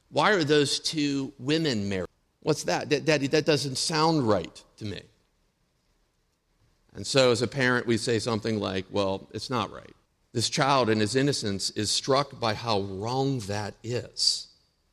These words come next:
Yet sometimes believers almost boast about being savvy in the world or about their knowledge of how sin works in our culture.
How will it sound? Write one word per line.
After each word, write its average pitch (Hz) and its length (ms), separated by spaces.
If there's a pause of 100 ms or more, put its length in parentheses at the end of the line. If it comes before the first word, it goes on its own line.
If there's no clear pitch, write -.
(1120)
Yet 139 160
sometimes 170 480
believers 101 960 (640)
almost 151 680
boast 147 500
about 98 560 (600)
being 113 360
savvy 123 880 (120)
in 107 120
the 92 80
world 87 560 (1900)
or 113 100
about 120 380
their 110 160
knowledge 113 760
of 104 140
how 110 160
sin 135 560
works 107 480
in 98 200
our 95 120
culture. 107 340